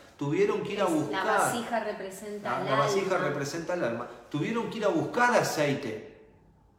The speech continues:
Speaker 1: Y cuando vino el novio, estaban estas preparadas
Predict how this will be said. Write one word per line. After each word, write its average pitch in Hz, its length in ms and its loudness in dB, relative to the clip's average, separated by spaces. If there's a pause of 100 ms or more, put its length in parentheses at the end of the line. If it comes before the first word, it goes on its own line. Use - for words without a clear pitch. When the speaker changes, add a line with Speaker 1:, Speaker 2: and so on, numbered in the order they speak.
(120)
Speaker 1:
Y 147 100 -4
cuando 151 340 4
vino 247 300 2
el 214 120 -4
novio, 143 520 2 (420)
estaban 190 460 2
estas 214 320 -2
preparadas 147 960 -2